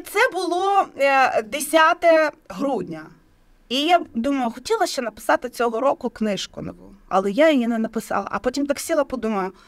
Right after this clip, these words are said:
але ж до Нового року ще двадцять один день. Тож скільки можна зробити? І я за двадцять один день написала другу книжку, яка стала бестселером. І під звук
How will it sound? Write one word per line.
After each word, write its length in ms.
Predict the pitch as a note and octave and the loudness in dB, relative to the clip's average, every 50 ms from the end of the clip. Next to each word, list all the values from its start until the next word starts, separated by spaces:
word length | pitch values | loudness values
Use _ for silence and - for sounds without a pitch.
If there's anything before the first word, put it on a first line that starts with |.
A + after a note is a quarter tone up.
| - - - _ _ _ _ - | -20 -20 -20 _ _ _ _ -2
але 220 | G3 A3 A3+ A#3 | 0 2 2 0
ж 80 | A#3+ G#3 | 0 -2
до 80 | A#3+ A#3+ | -2 -2
Нового 360 | B3+ A#3+ B3 C4 C4+ C#4 C4+ | 0 2 2 2 4 4 4
року 280 | D4+ F4+ F#4+ - D#4+ | 4 4 2 0 -4
ще 340 | - - - - A3+ G#3 - - - | -6 -6 -4 -2 -2 -2 -4 -6 -10
двадцять 440 | F#3 F3 - G#3 B3 C4+ F4 E4+ - | -8 -2 0 0 0 0 0 -4 -2
один 200 | E4+ - D#4+ D#4 | -2 0 0 2
день. 280 | D4 D4+ B3+ G3+ F3+ - - _ _ _ _ _ _ | 2 4 2 2 0 -4 -12 _ _ _ _ _ _
Тож 160 | - F#3+ - | -14 -10 -8
скільки 380 | - - - - E4+ F4 G4+ G#4 | -8 -8 -6 -6 -4 -2 0 0
можна 240 | G#4 G#4 G4+ G#4 | 0 0 0 -2
зробити? 460 | G#4 G#4 G4 E4+ F4+ D#4 A#3 - G#3+ - - - - - - | -2 -2 0 2 2 2 2 0 -2 -12 -18 -20 -20 -16 -10
І 100 | - A#3 | -6 -2
я 140 | A3 C4 B3+ | 0 2 2
за 120 | - A#3+ | 2 2
двадцять 640 | A3+ G3+ F3+ F3+ G3+ A3+ B3+ C#4+ C#4 - C4+ B3 - | 0 0 -2 -4 -2 0 0 0 0 0 -2 -4 -2
один 260 | G3+ F#3 G#3+ F#3+ F#3+ F3 | -4 -2 -2 -4 -4 -4
день 260 | F3 E3+ E3 E3 E3 - | -4 -6 -8 -8 -10 -10
написала 600 | - G3 G3 - G#3+ - - - A#3 A#3 A#3+ B3 A3+ | -8 -8 -8 -8 -10 -6 -2 2 2 4 4 2 2
другу 580 | G3+ G3 C4+ D#4+ F4 F#4+ G4 G4 F#4 - C#4+ | 0 -2 -2 0 2 4 6 6 4 4 2
книжку, 460 | - - C4+ A#3 G#3 G3+ - - - | -4 -4 -4 -4 -4 -4 -6 -4 -4
яка 200 | A3 A3 A3 A#3 | -4 -2 -2 -4
стала 260 | A3 - C4 B3 B3 A3+ | -2 -2 -2 -2 0 -2
бестселером. 540 | A3 A#3 - - A#3 G#3 G3 F#3+ F3+ F3 D#3+ - - - - - - | -4 -6 -2 2 2 2 2 2 -2 -8 -10 -16 -18 -18 -18 -12 -8
І 120 | D4 D#4+ | -6 -6
під 280 | D#4+ - F4 E4 C4+ - - | -4 -4 -2 -4 -4 -4 -4
звук 500 | C#4+ C#4+ C#4 F4 G4+ A4+ A4+ - - - | -2 2 4 4 4 4 2 -4 -8 -14